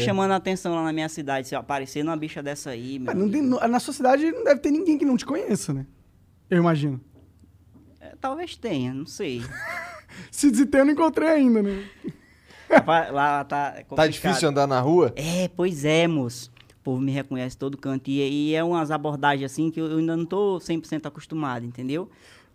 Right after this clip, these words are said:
Speaker 1: Passa um, um, um, um carro com os vidros tudo baixado e eu tô caminhando aqui pela pista, eu escuto só o pessoal de dentro falando, "É ele, é ele, é ele." Eu já fico, "Vala-me Deus, vão fazer o que comigo aqui?"
Speaker 2: <laughs> Vamos sequestrar.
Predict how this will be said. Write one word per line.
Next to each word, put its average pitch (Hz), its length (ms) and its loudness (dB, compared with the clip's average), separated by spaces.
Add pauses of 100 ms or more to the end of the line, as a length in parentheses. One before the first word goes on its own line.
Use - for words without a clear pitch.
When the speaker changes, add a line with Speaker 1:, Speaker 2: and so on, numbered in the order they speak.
(120)
Speaker 1:
Passa 185 340 2
um, 202 60 -2
um, 156 380 -2
um, 131 580 -8
um 135 80 -10 (160)
carro 156 400 2
com 151 140 -6
os 147 100 -4
vidros 151 300 -4
tudo 165 180 -10
baixado 170 560 -2
e - 20 -2
eu 170 100 -2
tô 165 120 -8
caminhando 156 360 -4
aqui 147 140 -10
pela 147 280 -10
pista, 170 400 -10
eu 165 60 -6
escuto 160 260 -14
só 170 100 -8
o 170 40 -8
pessoal 180 320 -8
de 170 100 -12
dentro 143 280 -8
falando, 123 300 -8
"É 185 100 -10
ele, 185 260 -12
é 196 120 -12
ele, 202 160 -10
é 196 100 -10
ele." 202 280 -6 (340)
Eu 156 80 -14
já 160 120 -16
fico, 170 300 -12
"Vala-me 147 540 2
Deus, 127 240 -8
vão 139 140 -10
fazer 143 240 -8
o 147 80 -8
que 147 120 -10
comigo 143 300 -4
aqui?" 135 260 -4 (540)
Speaker 2:
<laughs> - 500 2
Vamos 240 300 -4
sequestrar. 190 500 -8